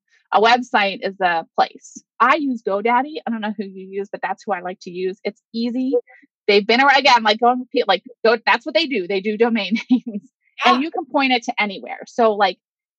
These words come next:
Speaker 1: if you're building a Shopify site or a Wix site or Squarespace, any of those platforms will offer you the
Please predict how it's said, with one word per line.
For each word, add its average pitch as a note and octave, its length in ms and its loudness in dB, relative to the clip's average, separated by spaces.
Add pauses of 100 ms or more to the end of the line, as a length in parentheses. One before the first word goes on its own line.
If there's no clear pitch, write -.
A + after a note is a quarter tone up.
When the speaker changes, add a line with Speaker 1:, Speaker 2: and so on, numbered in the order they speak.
Speaker 1:
if B3 160 4
you're E4 280 0
building C#4+ 340 0
a C4 40 -6
Shopify A3 540 -2
site G3+ 340 0
or F#3+ 100 -2
a E3+ 60 -6
Wix F3 260 -10
site G3 260 -4
or D#3+ 80 -10
Squarespace, G3 600 -6 (180)
any E4 320 -4
of C4 120 -2
those A3+ 460 2
platforms A#3+ 560 0
will G3+ 160 -4
offer F#3+ 280 2
you A3 200 -2
the G#3+ 120 -4